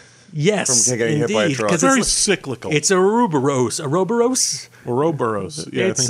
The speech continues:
Speaker 3: so.
Speaker 1: uh, yeah,
Speaker 3: It's one of them
Speaker 1: it's
Speaker 3: snakes what's eating itself.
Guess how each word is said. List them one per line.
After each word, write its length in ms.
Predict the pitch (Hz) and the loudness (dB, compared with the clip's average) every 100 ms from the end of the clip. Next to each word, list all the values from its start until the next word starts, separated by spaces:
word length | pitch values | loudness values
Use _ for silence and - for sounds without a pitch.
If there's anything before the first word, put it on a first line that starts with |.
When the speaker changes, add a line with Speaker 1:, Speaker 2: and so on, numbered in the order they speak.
| 185 | 0
Speaker 3:
so. 40 | |
Speaker 1:
uh, 240 | 180 175 170 | 2 0 0
yeah, 280 | 175 143 131 | 0 0 0
Speaker 3:
It's 80 | |
one 140 | 220 233 | 0 2
of 60 | |
them 100 | 220 | 2
Speaker 1:
it's 100 | 196 | 0
Speaker 3:
snakes 340 | - 214 190 - | 0 0 -2 0
what's 220 | 165 139 | -2 -2
eating 220 | 185 151 | -6 -4
itself. 580 | 127 - - 110 98 | -4 -4 -4 -4 -6